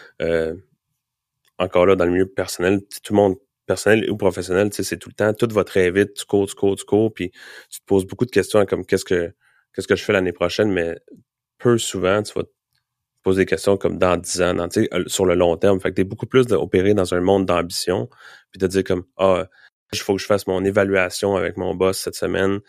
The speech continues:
puis là, on va parler de, mettons, l'année prochaine, avant ma prochaine évaluation. Tu sais, fait que tu penses en termes de douze mois ou, euh, que ce soit même des années scolaires ou des trucs, tu sais, comme l'année prochaine, je m'en vais à l'université, j'aimerais ça aller dans telle université, dans tel programme.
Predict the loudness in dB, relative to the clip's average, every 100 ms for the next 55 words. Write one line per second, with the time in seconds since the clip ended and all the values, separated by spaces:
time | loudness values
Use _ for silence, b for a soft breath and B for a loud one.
0 | B B B 2 4 4 2 2 2 0
1 | 0 0 0 2 0 0 0 0 2 0
2 | 0 0 -2 -6 -2 2 2 2 2 2
3 | 2 0 0 0 0 0 -2 -4 -2 -4
4 | -4 -2 0 0 -2 -12 B B B B
5 | -2 2 2 2 -4 -2 -2 -2 -2 2
6 | 2 4 2 0 -6 _ b b -12 -10
7 | -10 -10 -10 -6 -2 0 0 -4 _ -10
8 | -8 -6 -6 -6 -4 -2 0 -2 -2 -4
9 | -10 -10 -12 -14 -16 b b b 0 0
10 | -2 -2 -2 -2 -4 -4 -4 -6 -4 -2
11 | -2 -4 -8 -4 -2 -2 -2 -4 2 4
12 | 4 2 0 -4 -4 0 2 2 -2 -4
13 | -4